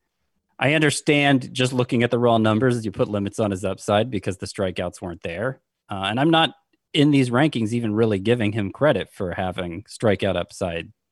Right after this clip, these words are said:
which I mention every <laughs> time we talk about him. But, uh, I, I just think if you're, if you're, if you're, if you look at how stable he was throughout his minor league career, and you look at how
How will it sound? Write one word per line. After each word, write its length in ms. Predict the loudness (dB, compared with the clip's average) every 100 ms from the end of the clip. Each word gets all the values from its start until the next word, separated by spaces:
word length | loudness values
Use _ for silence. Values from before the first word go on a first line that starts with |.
| -12
which 360 | -10 -10 -12 -8
I 60 | -6
mention 360 | -6 -8 -10
every 180 | -10 -8
<laughs> 80 | -2
time 160 | 0
we 80 | 0
talk 280 | -2 -4 -6
about 260 | -12 -12 -12
him. 220 | -14 -16 _ _ _ _ _ _ _ _ _ _ _ _
But, 480 | -6 2 2 2 0
uh, 300 | 0 0 -2 -2
I, 120 | -4 -2
I 100 | -2
just 240 | -2 -4
think 200 | -4 -4
if 100 | -2
you're, 180 | -2 -2
if 220 | -4 -6
you're, 240 | -4 -4 -6 _ _ _ _ _ _ _ _ _ _ 0
if 140 | 2
you're, 240 | 6 4 2
if 100 | 0
you 80 | 4
look 200 | 6 6
at 80 | 4
how 220 | 2 2
stable 480 | 2 2 2 4 4
he 100 | 4
was 260 | 6 6 4
throughout 280 | 2 4 4
his 120 | 2
minor 260 | 2 2 2
league 180 | 0 -2
career, 420 | -2 0 0 -4
and 140 | -6
you 80 | -4
look 160 | -4 -2
at 120 | -2
how 300 | -2 -4